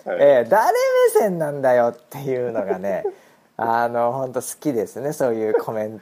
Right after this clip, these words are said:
Speaker 2: トが。思わずやっぱりこう、
Speaker 1: うん。
Speaker 2: えー、あの、笑ってしまいますね。えー、何個かね、
Speaker 1: 大体、
Speaker 2: あの、ほんと、
Speaker 1: うん。
Speaker 2: あの、面白いのあるんですけどね。なんか、本当にあの、コメントって、まあでも基本はもうキレッ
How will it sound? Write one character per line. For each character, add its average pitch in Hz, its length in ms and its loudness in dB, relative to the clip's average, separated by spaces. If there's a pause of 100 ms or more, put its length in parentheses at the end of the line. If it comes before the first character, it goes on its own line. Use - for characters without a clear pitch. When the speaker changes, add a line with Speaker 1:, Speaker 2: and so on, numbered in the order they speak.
(120)
Speaker 2:
ト 110 360 0
が。 120 280 0
思 180 200 -4
わ 180 180 4
ず 156 140 -2
や 127 100 0
っ - 40 -8
ぱ 120 120 -2
り 98 140 -6
こ 80 340 -4 (400)
う、 87 60 -14
Speaker 1:
う - 20 -12
ん。 80 280 -14
Speaker 2:
え 85 580 -4 (560)
ー、 87 180 -10
あ 85 60 -10
の、 87 100 -8
笑 117 280 2
っ - 20 -8
て 120 160 -6
し - 120 -18
ま 101 120 -8
い 92 80 -10
ま 90 120 -14
す 110 140 -20
ね。 131 460 0
え 95 260 -6
ー、 - 20 -8
何 302 220 2
個 - 40 -6 (100)
か - 120 -2
ね、 427 40 2
Speaker 1:
大 - 0 -
体、 160 160 2
Speaker 2:
あ 123 100 2
の、 120 100 -4
ほ 147 120 -2
ん 147 80 -6
と、 151 360 -2
Speaker 1:
う 87 180 -14
ん。 - 40 -12 (380)
Speaker 2:
あ 123 200 -2
の、 113 260 -2
面 127 160 -4
白 147 260 -2
い - 40 -2
の 113 140 -4
あ 113 40 -6 (120)
る 254 140 -4
ん 147 120 -10
で 113 100 -8
す 311 120 -8
け - 80 -8
ど 320 160 -6
ね。 156 260 0 (460)
な 95 160 -10
ん 90 160 -12
か、 - 240 -10 (920)
本 208 360 -2
当 87 100 -10
に 87 100 -14
あ 85 140 -12
の、 85 120 -14
コ - 180 -6
メ 139 140 -2
ン 127 100 -8
ト 135 180 -2
っ - 40 -8
て、 - 200 -10
ま 196 120 2
あ 214 40 4
で 233 80 0
も 208 60 -4
基 214 160 -2
本 226 240 0
は 226 100 6
も 214 140 0
う 208 60 -8
キ - 100 0
レ 208 60 0
ッ - 60 -12